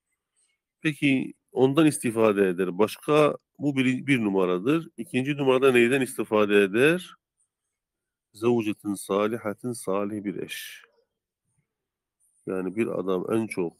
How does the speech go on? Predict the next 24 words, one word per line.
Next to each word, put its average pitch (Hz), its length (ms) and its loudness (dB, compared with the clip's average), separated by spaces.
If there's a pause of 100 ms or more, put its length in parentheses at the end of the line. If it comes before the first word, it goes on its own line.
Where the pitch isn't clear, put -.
(200)
Allah'a 98 520 -2
takvadan 98 540 -4
istifade 107 600 -4
eder. 131 320 0 (1040)
İkinci 110 500 -4
olarak 101 380 -2
da 135 200 0
min 104 200 -2
zavcetin 101 560 -4
salihatin, 104 680 -6
salih 104 460 -8
olan 107 300 -4
bir 101 60 -10
işte, - 260 -12 (160)
bir 120 180 -6
eşten. - 360 -8 (1080)
Vestefade, 120 840 4
istifade 117 600 -2
etmiyor, 113 280 -2
fayda 107 300 0
görmüyor 117 540 -2
el 101 120 -4
mu'minu 104 460 -2
mümin. 127 540 -4